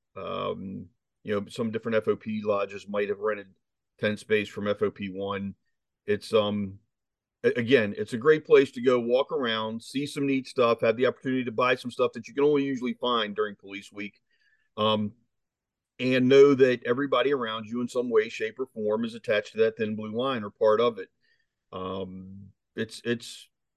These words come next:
it's definitely, and, and after the candlelight vigil, if you go, be prepared for the number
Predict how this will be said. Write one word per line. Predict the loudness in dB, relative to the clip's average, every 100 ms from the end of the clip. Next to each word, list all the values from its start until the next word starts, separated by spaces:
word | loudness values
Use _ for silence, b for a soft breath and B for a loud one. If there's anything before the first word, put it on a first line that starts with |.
| _ _ _ _ 0
it's | 0 2
definitely, | 2 4 2 -4 -4 -6 -4 -4 -6 _ _ _ _ _ _
and, | 0 2
and | 0 0
after | 0 0 0 -4
the |
candlelight | 0 2 2 4 4 2
vigil, | -2 -2 0 -2 -2 -8 _ _ _
if | -8 -6
you | -4 -2
go, | 4 4 4 2 -2 -10 _ _ _ _ _ _ _ _ 0
be | 2
prepared | 2 -2 0 4 6 6 6 2 -6 _ _ -6
for |
the | -2 0
number | 2 2 4 2